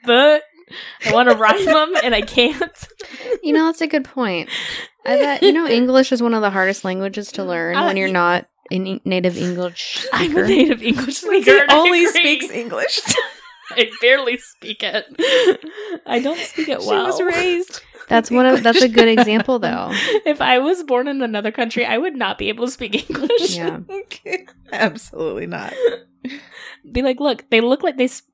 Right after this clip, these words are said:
Speaker 1: are spelled the exact same, but they're pronounced completely different."
Speaker 3: I get that. Yeah.
Speaker 1: Our language sucks. Okay.
Speaker 2: So many foots.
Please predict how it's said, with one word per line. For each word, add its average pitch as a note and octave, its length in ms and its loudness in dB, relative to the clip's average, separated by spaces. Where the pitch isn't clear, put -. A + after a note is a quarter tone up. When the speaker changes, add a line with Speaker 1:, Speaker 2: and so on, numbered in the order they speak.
Speaker 1:
are A#3 120 -2
spelled B3 260 -4
the G#3 60 2
exact B3 380 -2
same, G#3+ 460 -4
but - 120 -14
they're - 100 -6
pronounced F4 340 -4
completely G#4 340 -4
different." F#4+ 360 -6
Speaker 3:
I G#3+ 80 -10
get B3 280 -12
that. F#3 360 -12
Yeah. G#3+ 280 -10
Speaker 1:
Our B3+ 100 -10
language F4 300 -8
sucks. - 540 -14
Okay. - 320 -14
Speaker 2:
So - 160 -8
many A3 220 -2
foots. - 680 -10